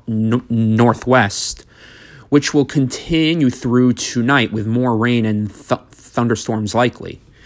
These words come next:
That cold front may be stubborn to exit our region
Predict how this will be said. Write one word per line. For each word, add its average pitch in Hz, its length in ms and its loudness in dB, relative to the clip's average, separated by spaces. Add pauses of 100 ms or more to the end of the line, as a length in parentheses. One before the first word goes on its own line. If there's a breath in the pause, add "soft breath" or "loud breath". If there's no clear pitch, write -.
(420 loud breath)
That - 240 -2
cold 180 260 0
front - 280 -2
may 123 320 2
be 110 160 -2
stubborn 156 480 2
to 131 120 -4
exit 113 320 -2
our 107 240 0
region 107 840 0